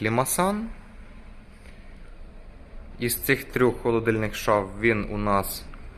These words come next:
найкращий у плані візуальної підготовки.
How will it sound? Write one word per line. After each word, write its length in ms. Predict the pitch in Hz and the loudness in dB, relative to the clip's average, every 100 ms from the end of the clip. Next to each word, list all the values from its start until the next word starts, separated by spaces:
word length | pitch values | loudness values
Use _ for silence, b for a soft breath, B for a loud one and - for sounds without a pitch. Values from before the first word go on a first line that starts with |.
| B B - - | B B -14 -2
найкращий 920 | 117 110 95 - 165 196 - 190 180 180 - 123 | 2 4 2 6 6 6 2 -2 -2 -4 -10 -4
у 220 | 123 120 | -2 -2
плані 640 | - 127 127 127 123 120 117 - - - - - - - B B B B - 110 | 0 4 4 4 2 0 -4 -12 -16 -16 -16 -14 -14 -12 B B B B -14 -6
візуальної 720 | 110 113 120 113 104 104 101 | -2 4 8 8 6 2 0
підготовки. 800 | 104 98 104 - 95 - - | -4 -4 -4 0 0 0 -10